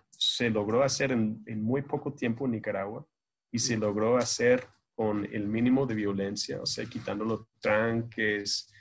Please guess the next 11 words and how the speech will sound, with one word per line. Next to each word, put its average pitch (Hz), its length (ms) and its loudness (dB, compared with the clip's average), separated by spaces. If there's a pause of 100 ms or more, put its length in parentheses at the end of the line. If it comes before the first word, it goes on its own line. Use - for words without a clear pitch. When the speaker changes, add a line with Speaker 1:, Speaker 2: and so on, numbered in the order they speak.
(460)
Speaker 1:
el 98 380 2
pueblo 110 380 0
organizado, 107 1200 4
el, 92 260 -6 (340)
los 104 180 2
alimentos 117 560 4
que - 100 0
no 107 180 2
faltaban 120 580 -2
gracias 113 840 -4
a, 101 320 -6